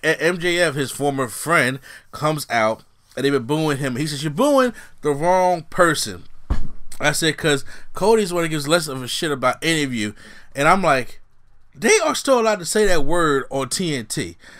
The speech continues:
So I'm like, "Okay." Well, he says, "The real Cody is a liar and an abuser." And he's the only one to keep M J F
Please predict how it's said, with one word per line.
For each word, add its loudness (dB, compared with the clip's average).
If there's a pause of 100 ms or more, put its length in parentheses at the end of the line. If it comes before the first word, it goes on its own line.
(120)
So -2
I'm -2
like, -2
"Okay." -2 (500)
Well, 0
he 0
says, -2
"The -4
real -2
Cody -2 (340)
is -8
a -6
liar 6
and -6
an -6
abuser." -4 (300)
And -4
he's -4
the -4
only -2
one -2
to -8
keep -4 (380)
M -2
J 0
F -2